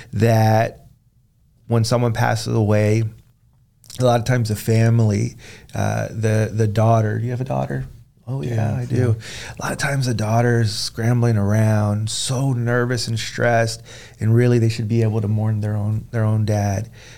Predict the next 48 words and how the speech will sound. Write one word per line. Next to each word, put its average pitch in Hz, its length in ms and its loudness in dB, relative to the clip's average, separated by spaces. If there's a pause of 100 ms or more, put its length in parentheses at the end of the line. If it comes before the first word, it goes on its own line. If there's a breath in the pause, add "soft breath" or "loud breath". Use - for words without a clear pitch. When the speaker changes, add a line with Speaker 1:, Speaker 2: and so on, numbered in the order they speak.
(180 loud breath)
Speaker 1:
Uh, 104 300 -2 (220)
and 107 120 -6
they're, 127 180 2 (100)
they're, 117 200 0
they're 120 220 2
running 120 300 2
around 107 420 2
and 107 120 0
they're, 113 260 2
they're 117 220 0
stressed 120 640 0 (440 loud breath)
and 113 560 2 (280)
maybe 123 260 2
trying 123 220 0
to 123 60 -2
put 123 180 -4
together 117 400 2
a 101 60 -2
barbecue 113 500 -2
plate 120 380 -8 (240)
fundraiser 120 680 -2
or, 110 280 -4 (360 loud breath)
or 110 80 0
putting 123 500 0 (220 loud breath)
the 117 100 2
funeral 123 460 2
on 117 140 0
a 107 60 -2
credit 120 400 -4
card 120 580 0
or, 113 180 0
or - 180 -4
just 113 260 -2
any 131 200 2
way 131 160 4
that 117 140 0
they 120 100 2
can 113 160 0
figure 113 340 0
out 113 300 0 (260 loud breath)
how 117 160 0
to, 123 220 2
how 120 100 2
to 117 80 2
make 117 240 2
it 117 100 -4
work. 117 340 0
And, 113 180 0